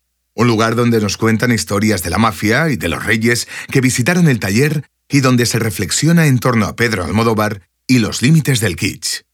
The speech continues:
Un museo donde descubriremos bandejas llenas de ojos junto a manos desmembradas que acompañan cabezas que, en ocasiones, cambian de cuerpo. Un edificio donde conviven dragones,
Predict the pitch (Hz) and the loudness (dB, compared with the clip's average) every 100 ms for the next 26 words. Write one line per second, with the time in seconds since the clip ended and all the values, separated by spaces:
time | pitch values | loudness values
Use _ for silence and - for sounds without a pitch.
0 | _ _ _ - 127 120 123 120 127 120 | _ _ _ 0 2 2 2 2 2 2
1 | 113 107 - 104 85 104 113 131 110 90 | 2 0 -2 -4 -2 0 0 0 -2 -4
2 | 98 98 104 95 110 120 95 90 104 - | -4 -4 -4 0 0 0 -2 -4 -4 -2
3 | 123 - - - - 135 117 113 160 170 | -2 -4 -12 -8 0 2 2 0 2 0
4 | 117 127 101 92 90 156 165 170 - - | 0 0 0 -2 0 0 0 -2 -4 -14
5 | - 123 - 90 113 120 110 - 107 110 | -6 -6 -4 -4 0 0 0 -2 -4 -2
6 | 127 - 95 67 - _ 76 73 85 98 | -4 -4 -4 -4 -8 _ -10 -8 -6 -4
7 | 120 107 101 90 - _ _ - 127 143 | -2 0 0 -4 -8 _ _ -2 0 2
8 | 131 123 107 87 95 71 - - _ _ | 2 2 0 0 -4 -4 -10 -14 _ _
9 | _ _ _ 131 175 156 - 190 185 147 | _ _ _ 2 4 4 0 0 0 2
10 | 123 107 87 85 95 110 110 92 - 90 | 2 0 -2 -4 -2 0 0 -2 -4 -2
11 | 123 110 120 170 - - | 0 2 2 0 -2 -8